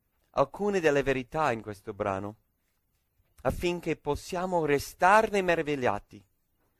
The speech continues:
perché sono veramente meravigliosi.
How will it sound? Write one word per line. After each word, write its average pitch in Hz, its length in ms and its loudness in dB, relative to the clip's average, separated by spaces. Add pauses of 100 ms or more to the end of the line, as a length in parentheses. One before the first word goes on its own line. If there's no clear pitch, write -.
(920)
perché - 200 -4
sono 131 300 -2
veramente 113 340 -6
meravigliosi. 107 680 -8